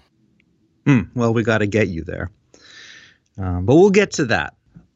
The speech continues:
I know I'm concerned about you, but I have to get a few things off my chest. The idiotic things I hear on poker Twitter every day, which almost spoil my love for the game.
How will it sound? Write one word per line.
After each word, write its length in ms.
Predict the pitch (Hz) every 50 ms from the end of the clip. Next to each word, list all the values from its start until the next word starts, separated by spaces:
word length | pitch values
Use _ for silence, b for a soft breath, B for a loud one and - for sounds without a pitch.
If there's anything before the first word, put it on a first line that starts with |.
| _ -
I 120 | - 135
know 120 | 147 156
I'm 120 | 165 160 143
concerned 500 | - 127 120 - - - 160 143 135 123
about 300 | 110 98 101 95 95 92
you, 240 | 90 90 92 95 101
but 280 | 110 110 - 104 98
I 80 | 90 110
have 200 | 123 139 143 -
to 80 | -
get 160 | 127 117 117 113
a 80 | 107
few 260 | - - - 117 113
things 420 | 110 - - 120 110 104 104 101 90
off 300 | 98 95 95 95 - -
my 180 | 98 90 87
chest. 580 | 80 - - - 104 85 80 - - - - - _ _ _ B B B _
The 180 | - - - -
idiotic 480 | 175 196 190 175 165 156 143 123 -
things 400 | - - 127 123 120 113 104 90
I 120 | 87 90 90
hear 340 | 92 - - 107 104 101 101
on 160 | 90 90 90
poker 360 | - - 120 110 - - 87
Twitter 520 | - - - 120 101 87 76 85 107 107 - - - -
every 240 | 87 82 90 87
day, 280 | 82 82 80 80 85 90
which 220 | 92 92 95 95 -
almost 540 | - 113 120 123 120 107 98 - - - - -
spoil 580 | - - - - - 110 107 107 107 101 95 92
my 200 | 87 85 82 87
love 260 | 85 92 98 104 107
for 140 | - 107 92
the 100 | 87 95
game. 440 | 92 107 107 98 90 92 90 98